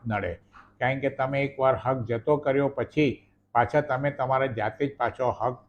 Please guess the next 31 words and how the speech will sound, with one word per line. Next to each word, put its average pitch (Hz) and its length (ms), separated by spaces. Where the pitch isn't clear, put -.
પાછો 107 320
માંગી 113 360
શકો 113 460
નહીં. 113 420
પરંતુ 170 720
કાયદાકીય 151 680
મુદ્દાનો 151 480
લાભ 135 340
લેવો 143 200
હોય, 151 180
તો 139 160
એક 135 340
તમે 131 260
લઈ 131 260
શકો 123 420
કે 151 240
બેન 135 420
સિવિલ 143 420
કોર્ટમાં 147 580
જાય 131 400
અને 151 320
જે 160 180
હક 143 380
જતો 123 340
કર્યો 160 340
છે, 160 200
તે 160 180
કાયદા 135 500
અનુસાર 175 380
નથી 165 320
કર્યો. 131 400